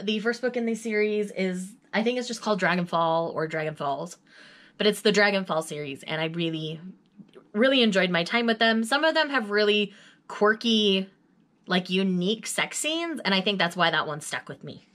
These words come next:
And then last but not least for this recommendation video, we're gonna talk about the Honey Badger Chronicles because I need more people to read them.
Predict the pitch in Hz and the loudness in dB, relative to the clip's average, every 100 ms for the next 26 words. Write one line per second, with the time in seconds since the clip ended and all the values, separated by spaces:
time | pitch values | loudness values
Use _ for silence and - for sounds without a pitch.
0 | _ 240 269 277 285 330 330 302 254 254 | _ 2 2 4 4 2 2 2 2 0
1 | 254 226 220 196 196 196 254 285 269 277 | 2 2 2 2 2 4 4 2 0 2
2 | 269 247 262 427 427 403 359 285 226 220 | 4 6 6 4 4 2 2 2 2 2
3 | 262 294 320 339 349 339 349 359 359 349 | 2 2 2 0 0 2 2 0 2 2
4 | 330 277 262 233 214 262 269 233 226 233 | 0 0 2 2 2 2 2 0 0 -2
5 | 208 196 202 214 330 | -4 0 0 4 2